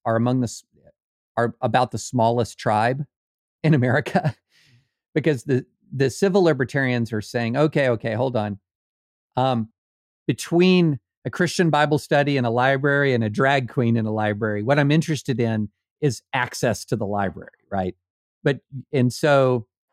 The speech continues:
or between, uh, you know, if you're, if you're supporting due process, whether it's a, uh, somebody who's accused of a crime in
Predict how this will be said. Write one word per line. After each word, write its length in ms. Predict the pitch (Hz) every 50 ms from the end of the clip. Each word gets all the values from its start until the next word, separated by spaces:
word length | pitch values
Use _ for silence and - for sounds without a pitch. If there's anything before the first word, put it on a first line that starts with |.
| _ _ _ _
or 320 | - 147 143 143 139 135 123
between, 840 | 120 131 135 - - - 165 165 160 156 156 151 147 143 135 135 - _ _ -
uh, 240 | 127 113 110 104 104 -
you 100 | - 139
know, 180 | 120 107 101 101 _ _ _ _ _ _ _ _ -
if 160 | 147 - -
you're, 240 | 156 151 143 131 120 - - - -
if 200 | - 143 - -
you're 100 | 147 139
supporting 540 | 120 - - 120 - 170 175 165 156 147 139
due 160 | 123 139 135
process, 720 | 120 - - 135 127 127 117 - - 101 90 92 - - -
whether 380 | 117 120 117 113 123 120 117
it's 340 | - - 120 110 107 - - - - 123
a, 360 | 117 113 110 107 107 104 101 _ _ _ _ _ _ _ _ _ _ -
uh, 220 | 123 104 104 104 - - _ _
somebody 320 | - - 151 147 139 127
who's 120 | 127 113
accused 400 | 123 110 - - 160 151 135 -
of 100 | 135 113
a 60 | 120 110
crime 600 | - - 170 185 190 185 180 180 175 165 165 165 - -
in 380 | 143 127 123 120 117 113 113